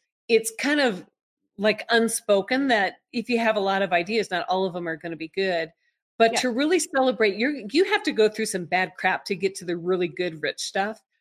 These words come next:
Speaker 1: You know, so by, by just calling it out and saying, you know, "Give me the worst that you can possibly come up with." And it's funny, all of a sudden, some people who are kinda like, you know,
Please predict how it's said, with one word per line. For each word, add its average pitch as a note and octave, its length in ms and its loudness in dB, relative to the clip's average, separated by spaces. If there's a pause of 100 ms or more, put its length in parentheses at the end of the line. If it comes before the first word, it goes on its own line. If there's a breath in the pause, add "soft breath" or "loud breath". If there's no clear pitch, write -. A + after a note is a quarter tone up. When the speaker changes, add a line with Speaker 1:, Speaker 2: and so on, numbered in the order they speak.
(140)
Speaker 1:
You A3+ 80 2
know, A3 100 6
so A3+ 160 2
by, G#3 300 2 (100)
by A3+ 140 6
just A3 240 0
calling C4 420 0
it G#3 120 2
out G#3 220 2
and G3+ 140 -4
saying, G3+ 380 -2
you A3+ 80 0
know, A3 200 2 (380 loud breath)
"Give E4 220 4
me A#4 140 6
the A#3+ 160 4
worst A#3+ 400 0
that G#3 140 0
you B3+ 180 -2
can G#3 160 -2
possibly A#3+ 600 -4
come G3+ 220 -8
up A3 220 -4
with." G3+ 120 -4 (420 soft breath)
And B3 100 0
it's B3+ 160 -4
funny, A4 380 -2
all E4 220 -2
of F#4 80 -2
a F4+ 80 -2
sudden, A#3+ 320 -4
some C4 260 -4
people C4 320 -4
who A#3+ 180 -4
are G#3+ 60 0
kinda A#3+ 240 -4
like, G#3 260 -2 (200)
you F#3+ 120 -8
know, F3 260 -8